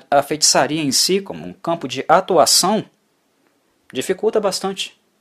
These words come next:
Vocês imaginam a Filipa, a Kira, como mães? A Sabrina?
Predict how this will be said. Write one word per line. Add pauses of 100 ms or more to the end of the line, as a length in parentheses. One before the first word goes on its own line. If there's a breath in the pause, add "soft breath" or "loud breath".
(720)
Vocês
imaginam
a
Filipa, (360 soft breath)
a
Kira, (1300)
como
mães? (1800)
A
Sabrina?